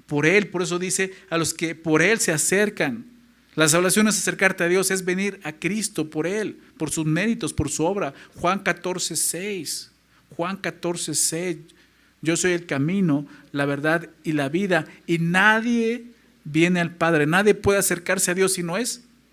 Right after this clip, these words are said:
por mí". Y aquí lo vemos, a los que por Él se acercan a Dios. No hay otra forma de acercarnos a Dios, no hay otra forma de ser salvos, es por medio de Él. La salvación es Dios,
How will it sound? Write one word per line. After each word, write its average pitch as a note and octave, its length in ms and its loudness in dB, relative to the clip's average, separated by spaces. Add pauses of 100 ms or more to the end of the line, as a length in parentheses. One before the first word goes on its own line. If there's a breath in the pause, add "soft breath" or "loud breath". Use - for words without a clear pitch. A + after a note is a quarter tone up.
(380)
por C3+ 200 -2
mí". D#3+ 160 2
Y C#3 100 0
aquí C#3+ 160 -8
lo A#3 100 -2
vemos, A3+ 500 0 (220 loud breath)
a - 40 -8
los D#3 120 -4
que - 160 -4
por E3 280 -2
Él A#3 340 -2 (760)
se - 100 -8
acercan E3+ 340 -2
a C#3+ 60 -2
Dios. C#3+ 220 -4
No G3 60 0
hay A#3 60 4
otra A#3 160 2
forma B3+ 300 4
de E3 40 0
acercarnos D3 460 -2
a B2+ 60 -4
Dios, A#2 380 -8 (180)
no D#3+ 100 -2
hay G3+ 60 0
otra G3+ 120 2
forma G#3 260 0
de E3 80 0
ser D3+ 180 -4
salvos, C3+ 440 -8 (140 loud breath)
es - 100 -12
por F3 160 -2
medio F3+ 220 0
de E3 240 -2
Él. - 180 -8 (2250)
La D3 80 -2
salvación E3 460 2
es F3+ 160 -2
Dios, G3 500 -6